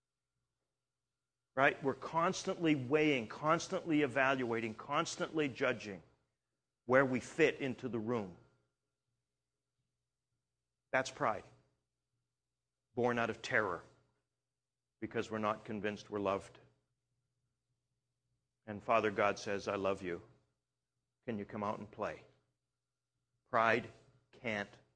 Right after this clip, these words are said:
play. It's afraid of looking silly. It's afraid of looking irresponsible. It's afraid of being ridiculed or made fun of. And Jesus calls us to a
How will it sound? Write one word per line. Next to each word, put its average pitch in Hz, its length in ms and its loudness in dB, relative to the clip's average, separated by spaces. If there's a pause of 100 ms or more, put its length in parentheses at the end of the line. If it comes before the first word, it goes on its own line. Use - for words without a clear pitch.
(260)
play. 92 320 -6 (1600)
It's 117 160 -14
afraid 113 360 2
of 95 120 -4
looking 107 300 -4
silly. 95 400 -6 (960)
It's 113 160 -8
afraid 113 300 0
of 104 120 -6
looking 113 300 -4
irresponsible. 101 880 -6 (920)
It's - 180 -6
afraid 113 360 4
of 95 140 -4
being 107 240 -2 (640)
ridiculed 113 540 -2 (320)
or 117 100 -2
made 107 260 0
fun 101 260 -6
of. 82 100 -10 (1700)
And 107 120 -6
Jesus 131 460 0 (180)
calls 147 460 6
us 117 360 4 (380)
to 131 240 2
a 110 240 4